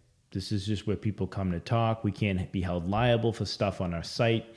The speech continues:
'cause we're the town square," much like the telephone, right? A T and T isn't gonna be held accountable if someone commits a crime over the phone, right? So that's what they say, tell the government, say, "Hey,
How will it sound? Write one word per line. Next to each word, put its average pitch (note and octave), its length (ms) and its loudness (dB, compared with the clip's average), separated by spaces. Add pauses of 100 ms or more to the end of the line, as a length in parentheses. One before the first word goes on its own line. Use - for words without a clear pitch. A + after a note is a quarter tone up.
(300)
'cause F#2+ 160 0
we're G2 140 2
the F2+ 100 2
town F2 300 0
square," D2+ 320 -4
much A2 260 2
like A#2+ 120 6
the A#2 80 4
telephone, D#2 600 -4 (760)
right? F2+ 380 0 (260)
A B2+ 180 6
T A#2 240 4
and A2 120 4
T F#2+ 500 2 (480)
isn't A2+ 220 8
gonna A2 140 6
be G#2 80 4
held G2+ 200 4
accountable F#2+ 760 2 (220)
if G2+ 140 -8
someone G2 500 2 (260)
commits B2+ 400 6
a A2+ 60 2
crime A2 300 4
over F#2 160 2
the E2 80 -2
phone, C2 340 -6 (420)
right? F#2 320 2 (360)
So - 120 4
that's B2 300 6
what C3+ 140 8
they A#2 160 8
say, A2+ 260 4 (100)
tell G#2+ 200 4
the F#2+ 80 4
government, G2 500 6 (560)
say, - 180 4
"Hey, B2+ 380 8